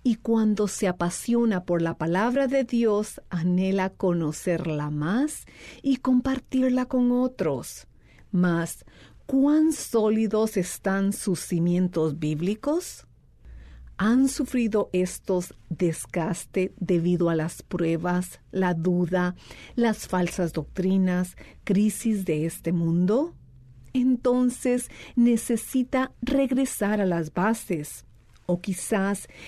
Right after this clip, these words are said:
es nuevo en la fe y quisiera que hubiera una clase para comprender las bases bíblicas.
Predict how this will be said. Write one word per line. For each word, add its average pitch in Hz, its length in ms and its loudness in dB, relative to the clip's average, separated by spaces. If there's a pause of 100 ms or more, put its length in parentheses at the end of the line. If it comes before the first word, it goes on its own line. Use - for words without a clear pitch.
(200)
es 294 280 2
nuevo 208 440 4
en 233 140 2
la 233 100 0
fe 202 400 -2
y 254 120 0
quisiera 269 840 0
que 269 160 -2
hubiera 196 560 2
una 294 320 4
clase 202 600 0 (340)
para 269 260 0
comprender 196 880 2
las 175 420 0
bases 185 460 -2
bíblicas. 240 880 0